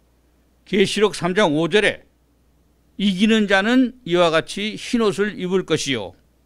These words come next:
내가 그 이름을 생명책에서 반드시 흐리지 아니하고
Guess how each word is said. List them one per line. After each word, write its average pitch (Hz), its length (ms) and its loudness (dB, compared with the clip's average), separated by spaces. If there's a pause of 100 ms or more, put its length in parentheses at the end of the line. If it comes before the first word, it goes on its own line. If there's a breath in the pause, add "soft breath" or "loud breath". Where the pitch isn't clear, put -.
(280)
내가 160 420 2
그 165 240 -2
이름을 151 460 0 (260 soft breath)
생명책에서 170 1120 -2
반드시 311 720 -2 (480 soft breath)
흐리지 254 460 2
아니하고 160 520 0